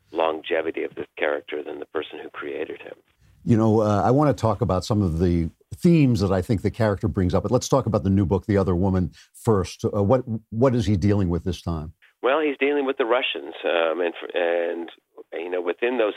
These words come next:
Speaker 1: eighteen books is a, a subset of novels of Gabriel Alon's,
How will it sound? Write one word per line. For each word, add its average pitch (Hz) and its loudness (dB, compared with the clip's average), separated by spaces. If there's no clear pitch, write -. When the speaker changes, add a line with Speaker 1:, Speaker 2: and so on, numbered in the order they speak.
Speaker 1:
eighteen 92 -4
books 82 -2
is 80 -4
a, 78 -2
a 82 -2
subset 92 -2
of 80 -2
novels 76 -4
of 82 -4
Gabriel 87 -2
Alon's, 85 -2